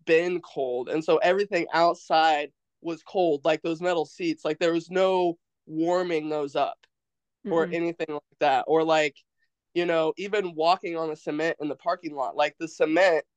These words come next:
Speaker 1: is frozen. It's not even, you know, that warm anymore 'cause it's been negative degrees outside for days. Um, yeah, it was, like, people got hospitalized, like, fans got hospitalized with,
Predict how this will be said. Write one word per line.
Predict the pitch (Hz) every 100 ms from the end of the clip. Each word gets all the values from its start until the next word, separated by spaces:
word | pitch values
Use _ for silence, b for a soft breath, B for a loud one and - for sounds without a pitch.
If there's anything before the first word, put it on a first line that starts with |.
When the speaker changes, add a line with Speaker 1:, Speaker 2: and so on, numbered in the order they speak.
| _ _ _
Speaker 1:
is | 165 160 147 - _ _ -
frozen. | 180 208 165 147 143
It's | 175
not | 196 165 147
even, | 175 165 151 147 147 _ _ _ _
you | 180
know, | 175 160 156
that | 160 156
warm | 151 165 170
anymore | 165 156 151
'cause | 151 156
it's | 156 151
been | 160 151
negative | 147 156 160 151
degrees | 143 143 156 165
outside | 147 120 160 147 147 143 _ b b b -
for | 156
days. | 151 160 160 135 139 - _ _ _ _
Um, | 147 151 147 143 139 139 143 _ _ _ _ _ _ 156
yeah, | 151 117 69
it | 160
was, | 175 170 156 - _ -
like, | 156 147
people | 202 202
got | 185 156 160
hospitalized, | 151 156 175 160 160 165 165 170 170
like, | 165 147 -
fans | 151 160 165
got | 160
hospitalized | 170 160 160 170 160 160 156 156 156 _
with, | 151 147